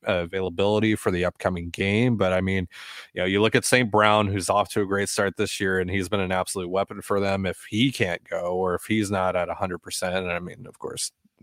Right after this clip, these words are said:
everyone in the N F L isn't really a hundred percent, but as the saying goes, but, you know, if he's not at the best of his, uh, capabilities, that would be pretty huge for the Seahawks, right? 'Cause, like, they do a lot of really cool stuff with, uh, with Saint Brown.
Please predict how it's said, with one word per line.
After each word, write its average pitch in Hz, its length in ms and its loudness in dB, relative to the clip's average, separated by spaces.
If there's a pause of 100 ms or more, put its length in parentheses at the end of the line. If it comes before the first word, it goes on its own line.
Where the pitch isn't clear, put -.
(220)
everyone 90 440 0
in 92 120 -6
the 98 100 -4
N 95 80 0
F 95 140 -4
L 95 180 0
isn't - 180 -10 (160)
really - 300 -10
a - 80 -6
hundred 104 240 -4
percent, - 440 -4
but 98 180 0 (480)
as 92 80 2
the 92 80 2
saying 85 260 2
goes, - 300 -2
but, - 260 2 (480)
you 98 140 4
know, 90 160 4
if 90 120 0
he's 113 360 4
not 107 240 6 (160)
at 101 120 4
the 95 60 -6
best 98 300 2
of 95 80 2
his, 98 260 4
uh, 90 240 4
capabilities, 92 760 2
that 92 100 2
would 90 140 0
be 87 360 0
pretty 165 300 2
huge 98 500 0
for - 140 -6
the 90 60 -4
Seahawks, - 600 -2
right? 95 300 0
'Cause, 92 220 -2
like, 90 240 0
they 117 120 4
do 123 160 4
a 107 60 4
lot 92 400 2
of 90 160 -2
really 90 240 -2
cool 95 160 -4
stuff 98 420 -2
with, 90 280 -6
uh, 92 320 -2 (100)
with 104 140 -4
Saint - 260 -4
Brown. 90 420 -6